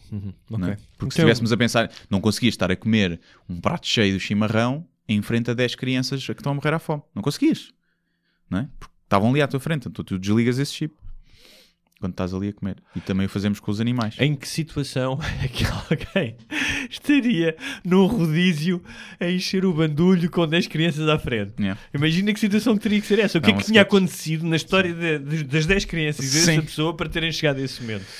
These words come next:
Speaker 2: Pois não sei.
Speaker 1: Ah.
Speaker 2: É tipo, imagina um zoológico ao contrário, em que levam essas crianças
Speaker 1: Sim.
Speaker 2: ver o espécime. "Olha, isto é o gordo da Europa, dos Estados Unidos, a empanturrar-se com comida que dava para vocês bué da tempo."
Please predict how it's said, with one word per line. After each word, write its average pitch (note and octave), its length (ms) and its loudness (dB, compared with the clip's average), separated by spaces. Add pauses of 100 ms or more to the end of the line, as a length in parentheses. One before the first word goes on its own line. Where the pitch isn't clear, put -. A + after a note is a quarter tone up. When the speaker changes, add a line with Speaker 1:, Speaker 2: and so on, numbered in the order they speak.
(220)
Speaker 2:
Pois D#3 120 -6
não C3 120 0
sei. D3+ 200 0
Speaker 1:
Ah. D3+ 160 -6
Speaker 2:
É F#2+ 100 -4
tipo, G#2+ 360 -6
imagina G#2+ 300 2
um G#2 180 4
zoológico A#2+ 580 2
ao B2 60 2
contrário, B2 480 -2
em F#2 100 -8
que F#2 80 -6
levam G2 200 0
essas G2+ 200 -4
crianças A2 440 2
Speaker 1:
Sim. G2+ 60 0
Speaker 2:
ver A2 180 0
o - 20 0
espécime. G#2 720 -2
"Olha, E2+ 160 -6 (100)
isto - 200 -12
é F#2 60 0
o F#2 80 2
gordo A2 640 4
da F#2+ 140 -2
Europa, G#2 500 4
dos A#2+ 120 -6
Estados G2 260 0
Unidos, A#2+ 500 2 (460)
a G2 100 -4
empanturrar-se A2 760 2
com G#2+ 120 -2
comida C3 220 0
que - 80 -6
dava D3 220 -2
para D#3+ 100 -8
vocês E3 380 -4
bué F3+ 160 -2
da F#3+ 100 -2
tempo." G3 480 -4